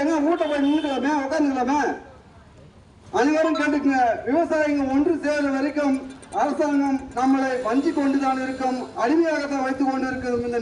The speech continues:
நேரத்தில் உங்களுக்கு தெரிவித்துக் கொள்கிறேன். ஆனால் இந்த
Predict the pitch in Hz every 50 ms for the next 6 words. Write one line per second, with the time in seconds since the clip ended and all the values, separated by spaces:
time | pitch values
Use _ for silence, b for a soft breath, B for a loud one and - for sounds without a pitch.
0 | 233 262 285 277 269 262 254 254 247 247 240 233 233 233 240 269 277 269 - -
1 | 240 226 220 220 392 370 320 294 - - - - - - - - - - 220 247
2 | 262 262 247 226 202 185 - - - - - - 233 269 277 277